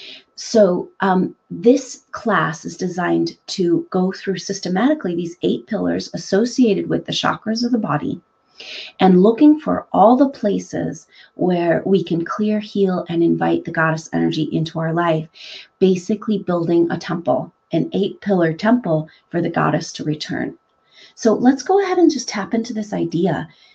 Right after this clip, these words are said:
What does a goddess temple look like to you? Go ahead and close your eyes and let that kind of vibrational energy of the female, uh, energy in our body start to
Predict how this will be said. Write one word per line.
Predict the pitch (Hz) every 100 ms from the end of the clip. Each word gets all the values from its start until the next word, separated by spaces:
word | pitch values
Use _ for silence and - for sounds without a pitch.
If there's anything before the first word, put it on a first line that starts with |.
| _ _
What | 190 254 330
does | - 370
a | 339
goddess | 339 196 214 240
temple | - 214 214 214
look | 165 160 -
like | 175 180 185
to | - 220
you? | 233 262 - - _ _ _ _ -
Go | 226
ahead | 320 339
and | 339
close | 226 233 254
your | 254 -
eyes | 180 170 165 165 - _ - _
and | - 196
let | 202 262 339
that | 370 381 -
kind | - 277 254
of | 190 156 _ _ _ _ -
vibrational | 202 185 180 175 214 233 277 277 -
energy | 220 214 208 214 214 214 - -
of | 175
the | 170
female, | 170 185 185 190 190 196 196 _ _ _ _ -
uh, | 180 -
energy | 196 185 175 180
in | 170 175
our | 175 175
body | 165 160 160 160 - _
start | - 170
to | -